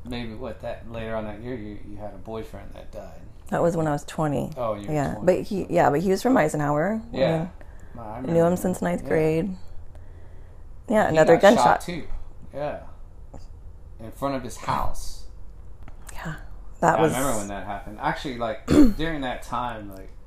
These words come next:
Speaker 1: I left Eisenhower at eight, you know, at eighteen. I checked myself out and I left. And, like, I,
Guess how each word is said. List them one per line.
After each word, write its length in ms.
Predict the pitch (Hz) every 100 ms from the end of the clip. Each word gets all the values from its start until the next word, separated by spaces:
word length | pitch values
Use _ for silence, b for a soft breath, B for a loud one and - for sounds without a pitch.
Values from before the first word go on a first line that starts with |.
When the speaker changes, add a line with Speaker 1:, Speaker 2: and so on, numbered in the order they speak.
| - - - - - - - -
Speaker 1:
I 100 | 139
left 260 | 135 131
Eisenhower 520 | 110 110 107 107 104
at 80 | 98
eight, 340 | 104 110 113 110 -
you 400 | 110 107 98 113
know, 220 | 107 98 98
at 80 | -
eighteen. 600 | 107 98 - 113 107 101 95 -
I 60 | -
checked 260 | - 110 104
myself 420 | 101 - 104 -
out 200 | 107 101
and 80 | 101
I 80 | 95
left. 440 | 98 101 - - - - - - b b b b b - - - - - - - - -
And, 180 | 104 98
like, 220 | 98 95
I, 140 | 107